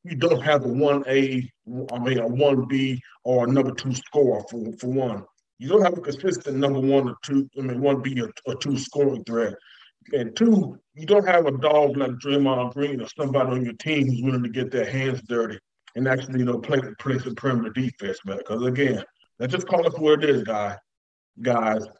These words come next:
The, the, these, these dudes are soft as baby shit. <laughs> You know, all the way around. They're soft as baby shit, man. <laughs> And, like I said, that they, in fact, I would have loved to at least trade it for somebody. I mean, if you weren't gonna go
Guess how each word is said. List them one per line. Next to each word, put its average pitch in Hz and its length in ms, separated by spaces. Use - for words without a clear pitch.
The, 135 240
the, - 200
these, 160 340
these 165 300
dudes 165 460
are 123 160
soft 147 300
as 110 80
baby 123 240
shit. - 280
<laughs> - 0
You 143 480
know, 165 100
all 160 180
the 147 80
way 139 140
around. 123 380
They're 175 140
soft 180 260
as 123 100
baby 120 260
shit, 92 320
man. 104 220
<laughs> - 40
And, 113 560
like 123 200
I - 40
said, 117 200
that 113 160
they, 156 160
in 131 160
fact, 143 320
I 156 120
would 196 220
have 147 260
loved 139 360
to 123 180
at 123 60
least 135 260
trade 143 320
it - 80
for 113 80
somebody. 139 880
I - 20
mean, 135 180
if 131 140
you 127 80
weren't 175 240
gonna 147 220
go 156 180